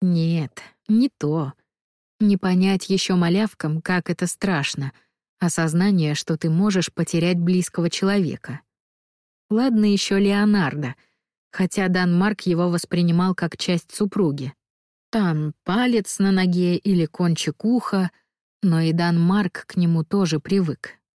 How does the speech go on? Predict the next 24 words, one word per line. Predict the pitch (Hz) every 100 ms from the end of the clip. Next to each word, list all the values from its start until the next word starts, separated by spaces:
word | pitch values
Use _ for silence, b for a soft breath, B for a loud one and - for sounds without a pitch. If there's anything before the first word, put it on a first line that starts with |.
| _ _ _ _
Ему-то | 202 190 190 226 -
Леонардо | 160 175 196 196 175 156
ничего | 151 165 - 196 196
плохого | 175 165 202 180
не | 165 160
сделал, | 151 170 202 196 160 _ _ _ -
не | 233
пытался | 226 220 254 262 -
ухаживать, | 151 135 160 185 185 165 160 - _ _ _ -
не | 190 175
собирался | 190 175 175 196 - 170
попользоваться | 165 - 208 196 160 147 - 151
и | 147
выбросить. | 147 180 175 156 - 151 - - _ _ _ _ _
Это | 269 - 233
уж | 214
скорее | - - 196 196 180
к |
его | - 190 190
матери. | 190 202 160 - 139 135 - _ _ _ _ _ _ _
И | - 175
вот | 156 220 -
его | 170 156 160
нет. | 156 143 127 -